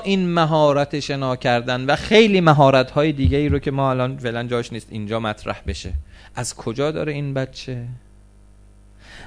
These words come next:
از همون جایی که بچه وقتی متولد می‌شه سینهٔ مادرش رو چجوری پیدا می‌کنه؟ چه کسی این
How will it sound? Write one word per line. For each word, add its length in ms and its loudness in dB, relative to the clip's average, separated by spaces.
از 180 -4
همون 560 -2
جایی 460 2
که 260 -10
بچه 240 -6
وقتی 260 -4
متولد 800 -2
می‌شه 200 -8
سینهٔ 360 -8
مادرش 380 -6
رو 60 -10
چجوری 220 -10
پیدا 280 -8
می‌کنه؟ 360 -16
چه 200 0
کسی 640 -4
این 240 -8